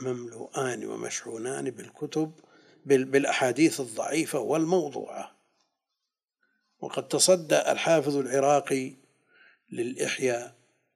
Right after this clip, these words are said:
وألف في تخريج أحاديثه ثلاثة كتب، كبير مطول ومتوسط ومختصر،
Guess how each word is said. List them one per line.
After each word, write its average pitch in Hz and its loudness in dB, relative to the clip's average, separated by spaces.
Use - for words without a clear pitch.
وألف 147 -4
في 120 -4
تخريج 120 -6
أحاديثه 113 -10
ثلاثة 117 -6
كتب، - -12
كبير 117 -4
مطول 127 -4
ومتوسط 131 -2
ومختصر، 107 -8